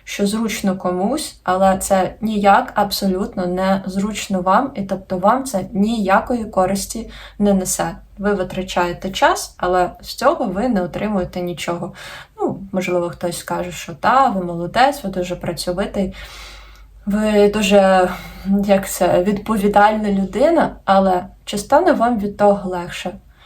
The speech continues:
Чи додасть вам це енергії, життєвого якогось ресурсу? Я думаю, що ні. Тому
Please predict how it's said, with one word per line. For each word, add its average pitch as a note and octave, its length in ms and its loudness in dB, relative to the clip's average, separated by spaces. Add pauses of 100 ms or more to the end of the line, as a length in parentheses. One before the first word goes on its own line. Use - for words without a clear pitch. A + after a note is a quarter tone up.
(320)
Чи G#3 800 2
додасть G#3+ 420 4
вам G3 180 0
це G#3 340 0
енергії, F#3 600 -4
життєвого F#3 600 0
якогось F#3 480 -4
ресурсу? G3 560 -4 (360)
Я B3 100 4
думаю, G3+ 340 4
що F#3+ 240 -4
ні. F3+ 300 -2 (420)
Тому G#3+ 600 0